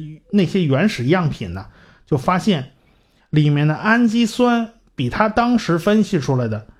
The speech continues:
还要多得多。为什么呢？就是因为我们后来这个检测水平太厉害了，仪器灵敏度太高，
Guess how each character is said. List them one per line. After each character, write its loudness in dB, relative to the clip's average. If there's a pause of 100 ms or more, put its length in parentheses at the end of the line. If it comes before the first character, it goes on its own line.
(240)
还 0
要 0
多 0
得 0
多。 0 (320)
为 2
什 -4
么 -2
呢？ 0 (140)
就 0
是 2
因 2
为 -6 (120)
我 0
们 2
后 2
来 0
这 0
个 2
检 -6
测 2
水 -6
平 2
太 0
厉 0
害 -4
了， -8 (920)
仪 2
器 0
灵 4
敏 2
度 2
太 -2
高， -6